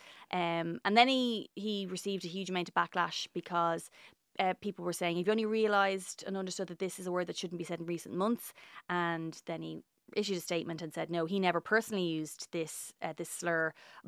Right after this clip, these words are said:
but, um, he was, I think he was impressed by his daughter kind of coming at him with this reasoned, uh, and, uh, this reasoned, uh, discussion with her. Um, and,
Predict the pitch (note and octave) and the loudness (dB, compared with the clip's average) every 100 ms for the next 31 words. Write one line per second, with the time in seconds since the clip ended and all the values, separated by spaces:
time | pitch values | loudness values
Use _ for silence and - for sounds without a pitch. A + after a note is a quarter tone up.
0 | D3+ F#3+ E3+ - - F3+ E3 D#3+ D#3+ D#3 | 2 2 2 -2 -6 -4 -2 -2 -4 -6
1 | D3+ - - - _ _ F3 F3 E3+ F3 | -8 -12 -18 -20 _ _ -2 -2 -2 -4
2 | F3 D#3+ F3+ E3 - E3 D#3+ F3+ E3+ E3+ | -4 -2 -2 -2 -2 -4 -4 0 2 2
3 | D#3+ - D#3+ D3+ - - F3 E3+ E3 E3 | 0 -4 -6 -8 -10 -4 -2 0 -2 -2
4 | D#3+ D#3+ D#3+ - D#3+ E3+ E3+ E3+ E3 D#3+ | -6 -6 -8 -8 -10 -6 -6 -6 -6 -8
5 | D#3+ - - - - D#3+ D#3+ D#3 D#3+ - | -10 -16 -20 -14 -8 -6 -6 -8 -10 -14
6 | - E3 D#3+ D#3+ E3+ - - F3 - - | -14 -12 -12 -12 -12 -14 -20 _ -12 -8
7 | E3 D#3 - _ _ _ F#3 F#3 F3 E3+ | -8 -8 -12 _ _ _ -14 -6 -6 -4
8 | E3 - - _ _ _ _ - E3 E3 | -8 -10 -14 _ _ _ _ -6 -4 -6
9 | F3+ A#3+ A#3+ G3 E3 E3 D#3+ - - - | 2 6 6 4 -2 -2 -4 -6 -14 0
10 | F#3 F3 E3 E3 - E3+ E3 E3+ | 4 4 4 0 0 0 0 -2